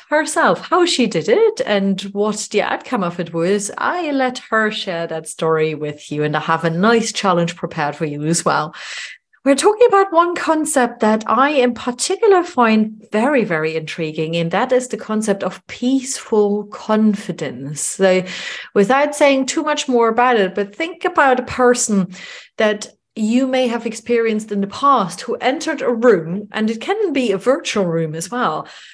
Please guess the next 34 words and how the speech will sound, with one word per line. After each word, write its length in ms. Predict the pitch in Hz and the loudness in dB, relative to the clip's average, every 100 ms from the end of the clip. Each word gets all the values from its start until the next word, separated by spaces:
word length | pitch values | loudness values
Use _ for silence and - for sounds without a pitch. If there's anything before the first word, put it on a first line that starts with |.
| - | -8
and 240 | - 226 220 | 0 0 0
who 240 | 240 220 | 0 2
immediately 1200 | 240 233 240 240 277 285 254 254 220 208 202 202 _ - | 4 4 6 6 6 6 4 2 -2 0 0 -4 _ -4
had 160 | 208 | 4
all 240 | 196 226 190 | 6 8 6
of 160 | 180 | 4
your 220 | 202 175 | 0 0
attention 580 | 175 - 165 - - 160 _ _ _ _ _ _ _ - | -4 -6 -6 -8 -12 -16 _ _ _ _ _ _ _ -10
because 240 | - 190 | -2 2
of 160 | 202 - | 2 2
the 80 | 202 | 2
way 200 | 269 294 | 4 4
they 200 | 226 214 | 2 2
showed 340 | - 208 190 | 0 0 2
up, 220 | 220 220 | 0 -2
the 80 | 185 | -2
way 180 | 180 196 | 0 0
they 180 | 196 202 | 0 -2
spoke, 680 | 202 - 220 247 233 208 - | -4 -2 0 0 -2 -6 -8
the 80 | 190 | -4
way 300 | 202 202 202 | -2 -2 -2
they 160 | 202 | -4
presented 720 | 202 214 196 214 220 220 208 202 | -6 -8 -6 -4 -4 -4 -6 -4
and 160 | 185 | -4
held 300 | 170 220 220 | 0 -2 0
themselves. 720 | 165 151 147 143 - - - | -2 -2 -6 -8 -10 -12 -10
What 260 | - 311 - | -6 -6 -2
did 180 | 349 349 | -2 0
they 160 | 294 | -2
do 580 | 208 - 214 247 226 175 | -2 2 4 4 2 2
or 180 | 156 151 | 0 -2
didn't 340 | 185 240 269 | 0 2 2
they 160 | 185 151 | 0 -4
do 340 | - 156 151 | -8 -8 -10